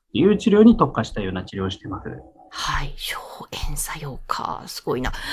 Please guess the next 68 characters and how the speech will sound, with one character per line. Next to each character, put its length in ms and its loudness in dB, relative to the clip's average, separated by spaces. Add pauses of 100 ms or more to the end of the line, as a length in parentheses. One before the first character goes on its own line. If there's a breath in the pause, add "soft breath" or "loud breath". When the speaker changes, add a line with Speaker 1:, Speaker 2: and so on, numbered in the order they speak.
(220 loud breath)
Speaker 2:
あ 100 0
の、 480 0 (240 loud breath)
ね、 260 4
あ 80 4
の、 120 2
飲 140 10
む 80 12
だ 120 6
け 100 6
で 80 8
は 80 4
な 120 4
く 80 -8
て、 240 0
そ 200 6
う 60 8
い 40 0
っ 20 -6
た 280 0
と 120 0
こ 120 2
ろ 100 8
の 120 8
効 160 4
果 100 -6
も 180 2
あ 60 2
る 120 0
と 100 -4
い 20 0
う 60 -4
こ 100 -8
と 100 -2
で、 80 0
な 120 2
ん 20 -8
か 80 -2
日 100 0
本 180 0
酒 100 -4
フ 100 0
ァ 40 2
ン 20 0
と 100 -4
し 60 -8
て 100 -2
は 80 -2 (280 loud breath)
嬉 220 6
し 100 2
い 40 0
な 100 0
と 120 -4
思 160 0
う 40 -2
ん 40 -4
で 100 -4
す 100 -10
け 120 -6
ど、 160 4 (760 loud breath)
吉 320 4
原 280 6
さ 140 -2
ん 120 -4
ご 100 0
自 120 2
身 240 0
も 180 -6
ね、 220 -4